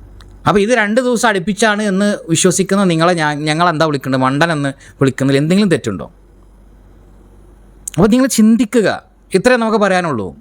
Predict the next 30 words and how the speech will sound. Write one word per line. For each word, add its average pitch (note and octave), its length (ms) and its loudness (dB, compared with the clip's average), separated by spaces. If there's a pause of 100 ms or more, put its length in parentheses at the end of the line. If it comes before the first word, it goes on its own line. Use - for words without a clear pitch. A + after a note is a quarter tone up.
നിങ്ങളൊരു A3 340 2
വിഷയം G#3+ 320 0
പറയുമ്പോൾ, D3+ 420 0 (320)
പ്രത്യേകിച്ച് A#3+ 560 0
ഹദീസുകളുമായി G#3 720 0
ബന്ധപ്പെട്ടുകൊണ്ട് D#3 640 0
നിങ്ങൾ C#3+ 140 0 (440)
പഠിക്കുമ്പോൾ D3 460 0
മനസ്സിലാക്കേണ്ട C#3+ 520 -2
ഒരു C3 120 -4
കാര്യം A#2 200 -2
എന്താണെന്ന് A2 220 -4
വെച്ചാൽ, F#2+ 220 -4 (1200)
നിങ്ങൾ A3 180 2 (200)
ആഗ്രഹിക്കുന്നത് B3 720 0
ഹദീസിൽ G#3+ 340 0
നിന്ന് G3+ 180 0
കിട്ടണം F3+ 320 0
എന്ന E3+ 100 0 (100)
രീതിയിൽ D#3 320 2
നിങ്ങൾ, C#3+ 160 0 (520)
ഏഹ്, D#3 160 2
ചിന്തിച്ചു D#3 320 2
കഴിഞ്ഞാൽ C#3 380 -2 (200)
എന്ത് D3+ 120 2 (140)
സംഭവിക്കും? B2+ 500 -2
നിങ്ങൾക്കിങ്ങനെയുള്ള C3+ 520 0
വിഡ്ഢിത്തരത്തിലേക്ക് A#2+ 680 -2
എത്തും. C#2+ 180 -12 (680)
അതല്ല, A3+ 240 0